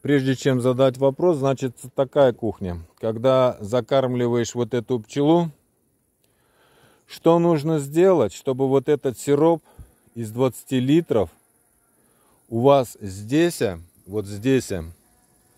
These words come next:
а, осталось, э, хотя бы шестнадцать, шестнадцать килограмм мёда?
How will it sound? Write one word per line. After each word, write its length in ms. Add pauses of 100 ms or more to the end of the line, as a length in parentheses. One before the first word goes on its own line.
(760)
а, 300
осталось, 840 (720)
э, 200
хотя 360
бы 140
шестнадцать, 880 (680)
шестнадцать 640
килограмм 540
мёда? 480